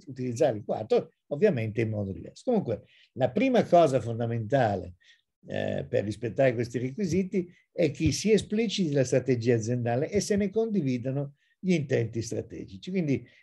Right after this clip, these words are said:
il primo aspetto è un po' questo. Allora io poi vi lascio questo caso, ve lo guardate poi con calma,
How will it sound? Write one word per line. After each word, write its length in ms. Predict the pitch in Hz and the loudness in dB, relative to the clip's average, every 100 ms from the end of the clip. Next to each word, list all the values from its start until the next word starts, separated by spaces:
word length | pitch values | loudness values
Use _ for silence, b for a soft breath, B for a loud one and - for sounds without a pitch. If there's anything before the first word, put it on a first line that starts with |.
| - | -6
il 160 | 127 | -4
primo 240 | 127 214 202 | 2 4 6
aspetto 720 | 202 - 165 156 160 151 - | 4 6 4 4 4 4 6
è 100 | 160 | 2
un 80 | 139 | 0
po' 100 | 127 | -2
questo. 260 | 113 - | -6 -2
Allora 300 | 226 196 151 139 B _ | 2 4 2 -2 B _
io 200 | 208 185 | -2 0
poi 180 | 202 185 | 2 0
vi 120 | 156 | 2
lascio 640 | 156 196 196 180 139 123 _ _ _ | 2 2 0 0 -2 -2 _ _ _
questo 380 | 139 131 - 120 | -2 -2 -2 0
caso, 380 | 151 180 160 135 | 4 6 6 4
ve 80 | |
lo 140 | 131 113 | 4 2
guardate 500 | 120 104 135 139 113 | 0 0 -2 0 -4
poi 220 | 131 123 | -2 -4
con 240 | 123 123 | -2 -4
calma, 560 | 117 127 135 135 120 110 | -2 0 2 2 0 -2